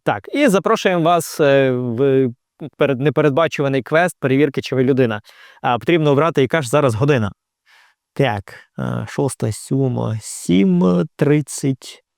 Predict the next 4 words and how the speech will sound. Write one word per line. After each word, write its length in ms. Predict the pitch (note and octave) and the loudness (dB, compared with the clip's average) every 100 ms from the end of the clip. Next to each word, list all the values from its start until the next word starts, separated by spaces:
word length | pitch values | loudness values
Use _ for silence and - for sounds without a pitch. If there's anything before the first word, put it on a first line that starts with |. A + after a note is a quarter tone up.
| _ _ _ _ _ - | _ _ _ _ _ -18
чотири, 460 | - - C#3 A#2 | -12 0 2 2
мабуть. 440 | G#2+ G#2+ A#2 - - _ _ _ _ _ _ _ _ _ _ _ _ _ _ _ _ _ _ _ _ _ _ _ _ _ _ _ - | 0 -2 -6 -10 -20 _ _ _ _ _ _ _ _ _ _ _ _ _ _ _ _ _ _ _ _ _ _ _ _ _ _ _ -8
Join. 400 | C3 B2+ A2 B2+ - _ _ _ _ _ _ _ _ _ _ _ _ _ _ _ _ _ - | -2 0 -2 -6 -12 _ _ _ _ _ _ _ _ _ _ _ _ _ _ _ _ _ -2
Єгей, 460 | B2+ B2+ G3+ A#2 | 2 4 4 2